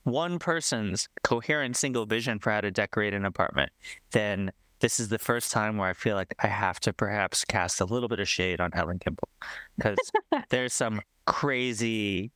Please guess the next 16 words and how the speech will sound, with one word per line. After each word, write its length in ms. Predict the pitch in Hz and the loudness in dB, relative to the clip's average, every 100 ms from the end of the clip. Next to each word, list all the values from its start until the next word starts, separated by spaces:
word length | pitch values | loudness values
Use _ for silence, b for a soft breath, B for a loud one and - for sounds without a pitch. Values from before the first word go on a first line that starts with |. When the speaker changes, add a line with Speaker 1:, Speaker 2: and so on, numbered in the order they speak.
| - | 0
Speaker 1:
aesthetic 440 | 104 - 98 87 | 0 0 0 0
choices 460 | - 87 - - - | 0 0 0 -4 -2
being 300 | 107 95 92 | -2 0 0
Speaker 2:
I, 80 | 87 | 0
Speaker 1:
made 180 | 87 85 - | 0 -6 -2
in 180 | 107 247 | 0 0
Speaker 2:
I'm 80 | |
trying 300 | 269 403 440 | 0 -2 0
to 60 | 359 | -2
decide 560 | 339 - 277 247 247 226 | -4 -2 0 0 0 -2
what 380 | 180 196 240 | -2 -2 -2
the 80 | - | -2
painting 440 | 226 254 220 208 208 | -2 -2 0 0 0
is 200 | 208 202 | -2 -2
beside 640 | - 170 - 214 208 202 | -2 0 0 2 2 0
Merida. 440 | 170 147 139 139 | 0 0 0 -2